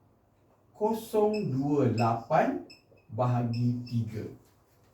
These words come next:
Jadi, pembahagian tu cikgu akan buat di sini. Dua puluh perpuluhan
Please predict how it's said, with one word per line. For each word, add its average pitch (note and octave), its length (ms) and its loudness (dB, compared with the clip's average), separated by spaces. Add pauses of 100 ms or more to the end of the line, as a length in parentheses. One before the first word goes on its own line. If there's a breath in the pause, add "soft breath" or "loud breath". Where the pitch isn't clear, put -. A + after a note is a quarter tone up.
(720)
Jadi, D3 480 0 (160)
pembahagian A#2+ 560 2
tu - 160 2
cikgu A2+ 240 -2
akan A2+ 160 2
buat G2 160 -2
di G2 80 -8
sini. A2 320 2 (880)
Dua G2+ 480 -6
puluh F3+ 640 4
perpuluhan G#2+ 880 -4